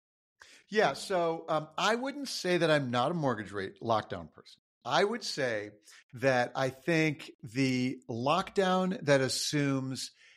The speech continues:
that we are locked down because rates are high has it, has it inverse.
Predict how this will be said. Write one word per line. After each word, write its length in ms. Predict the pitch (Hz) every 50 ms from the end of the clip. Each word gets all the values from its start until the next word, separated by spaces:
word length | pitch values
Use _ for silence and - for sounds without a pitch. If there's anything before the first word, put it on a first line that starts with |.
| _ _ _ _ _ _
that 220 | - 117 131 127 131
we 140 | 127 131 123
are 100 | 120 117
locked 300 | 117 131 139 147 147 -
down 180 | 147 143 135
because 420 | 123 123 120 - 143 127 117 - -
rates 280 | 127 123 127 123 -
are 100 | 107 92
high 480 | 87 - 113 107 113 120 139 180 247 349 - - _ _ _ _ _ _ _ _ _ _ _ _ _ _ _ _ _ -
has 300 | - 143 139 135 117 123
it, 180 | 139 131 - - _ _ _ _ -
has 220 | 143 139 139 113
it 80 | 135 -
inverse. 580 | - 147 135 127 110 110 90 - - - -